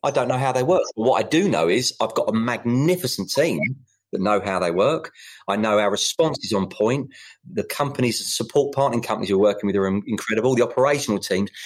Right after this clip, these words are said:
the systems and processes in our business, which is what I work on, is absolutely seamless. And that's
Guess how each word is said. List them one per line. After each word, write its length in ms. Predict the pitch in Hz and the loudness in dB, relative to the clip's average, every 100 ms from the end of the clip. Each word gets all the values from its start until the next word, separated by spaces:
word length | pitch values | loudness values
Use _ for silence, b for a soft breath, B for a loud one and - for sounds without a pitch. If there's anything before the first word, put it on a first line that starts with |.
| B - | B -4
the 60 | |
systems 460 | 110 - - 156 131 | -2 0 0 0 0
and 140 | 120 | -2
processes 580 | - 165 180 - 120 95 | 0 2 2 0 -2 -2
in 60 | 98 | -2
our 160 | 95 | -2
business, 360 | 156 156 101 - | -2 -2 -4 -8
which 140 | 92 | -8
is 120 | 95 | -6
what 140 | 95 98 | -2 0
I 180 | 113 139 | 2 2
work 360 | 90 82 - | 2 0 0
on, 200 | 82 95 - B B | 0 0 -4 B B
is 180 | - 110 - - | -6 -6 -6 -6
absolutely 640 | 160 - - 123 117 107 | -6 -4 0 0 0 -2
seamless. 840 | 92 - 160 156 92 - - - - _ _ _ - B B | -4 0 0 2 0 -2 -8 -12 -12 _ _ _ -20 B B
And 140 | 110 | -2
that's 560 | 120 160 - - - | 2 0 0 -2 -4